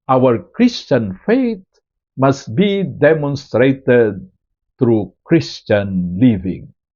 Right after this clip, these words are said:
Importanteng matiyak natin na ang ginagawa natin ngayon, ngayon ay katanggap-tanggap sa Panginoon kung sakaling siya'y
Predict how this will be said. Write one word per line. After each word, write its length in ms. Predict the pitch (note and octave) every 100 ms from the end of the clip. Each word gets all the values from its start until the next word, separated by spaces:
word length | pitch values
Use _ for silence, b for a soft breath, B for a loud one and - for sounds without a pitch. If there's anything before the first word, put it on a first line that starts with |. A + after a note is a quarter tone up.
| _ _ _ _ _ _ _ _ _
Importanteng 1040 | D#3 D3 D3 C3 - E3 E3 E3 E3+ D#3 C#3+
matiyak 440 | C#3 C#3+ D#3 C#3
natin 680 | D3 A#2+ G#2+ - E2+ - - _ _ _ _ _ _ _ -
na 160 | A#3
ang 160 | C4 A#3
ginagawa 640 | G#3+ G3 F#3+ F3 F3 F#3
natin 640 | F3+ F#3+ F#3+ G3+ G3 G3+ G#3
ngayon, 760 | G#3+ A3+ B3+ C4+ G3+ A#2+ - _ _ _ _ _ _ _ _ _ F3
ngayon 800 | G#3 A3 C4 C4 G#3 C#3+ A#2+ -
ay 160 | F3
katanggap-tanggap 1120 | F#3 G3+ G3 F#3+ F3+ F#3 - F3+ F3+ E3 E3+ E3
sa 160 | F3
Panginoon 880 | - D#3 D#3+ D3+ D#3+ C#3+ A#2+ - -
kung 240 | F#3 F3
sakaling 880 | C#3+ - D3+ - - E3 F3+ D3 C#3+
siya'y 540 | C#3 E3 D3 B2 A2+